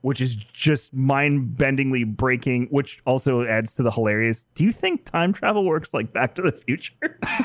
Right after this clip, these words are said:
No. Um, I think Bucky knew after Steve went back that Steve had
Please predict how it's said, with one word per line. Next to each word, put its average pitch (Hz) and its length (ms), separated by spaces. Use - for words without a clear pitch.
No. 180 480
Um, 139 480
I 135 140
think 151 240
Bucky 135 300
knew 117 600
after 131 300
Steve 117 240
went 110 180
back 107 280
that 98 140
Steve 110 320
had 104 200